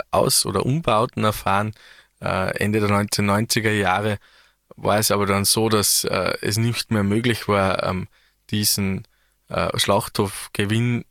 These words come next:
äh, bringend zu betreiben. Es hätte großer Investitionen und Umbauten, äh, bedurft, um das überhaupt möglich zu machen. Äh, man hat sich letztlich dagegen entschieden und dieser Schlachthof ist aufgelassen worden. Heute, äh, ist dort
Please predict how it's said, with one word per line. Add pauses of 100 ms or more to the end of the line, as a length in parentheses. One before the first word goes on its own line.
(300)
äh,
bringend
zu
betreiben. (180)
Es
hätte
großer
Investitionen
und
Umbauten, (480)
äh,
bedurft,
um
das
überhaupt
möglich
zu
machen. (600)
Äh, (400)
man
hat
sich
letztlich
dagegen
entschieden
und
dieser (300)
Schlachthof
ist
aufgelassen
worden. (400)
Heute,
äh,
ist
dort